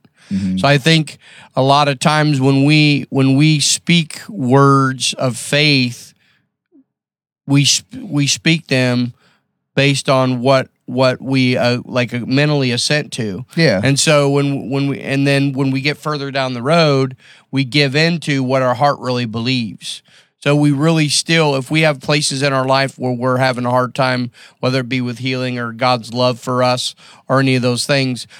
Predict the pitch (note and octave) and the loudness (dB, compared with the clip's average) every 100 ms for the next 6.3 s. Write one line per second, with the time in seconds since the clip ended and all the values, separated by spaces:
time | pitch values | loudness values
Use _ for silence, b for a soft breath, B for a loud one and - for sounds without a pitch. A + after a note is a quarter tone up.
0 | B - C#3 C3 D3 D3 C#3 - C3+ C3 | B -2 0 2 2 2 0 -2 -2 -2
1 | B2 A2+ B2+ B2 B2+ A2+ G2+ - D3 C#3+ | -2 0 0 0 -4 -6 -4 0 2 2
2 | B2+ A2 b b - C3+ C3 B2 B2+ C3 | 0 -4 b b -4 0 0 2 2 2
3 | B2+ B2+ B2+ A#2+ - C3+ C3 - C3 A#2 | 0 -2 -2 -6 -4 -4 -4 -6 -12 -10
4 | - C#3+ C#3+ C3+ - C3 B2 - B2+ B2 | -6 -4 -2 -4 -6 -8 -6 -4 -4 -4
5 | - C3 B2 - B B - C#3+ D#3 D3 | -4 -2 -4 -6 B B -2 2 4 2
6 | C#3 C3 | 0 -2